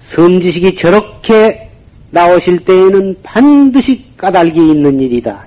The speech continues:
이리 생각하시고 재발심을 하셔서 용맹정진을 하신 끝에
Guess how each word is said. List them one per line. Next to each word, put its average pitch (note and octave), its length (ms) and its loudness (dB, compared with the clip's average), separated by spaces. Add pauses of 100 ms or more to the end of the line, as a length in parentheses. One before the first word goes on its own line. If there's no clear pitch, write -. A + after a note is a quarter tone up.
이리 E3 240 -2
생각하시고 D3 960 -4 (1400)
재발심을 C#3+ 1000 0
하셔서 C#3 500 -4 (2000)
용맹정진을 D3 720 0 (380)
하신 C#3 380 -4
끝에 - 480 -6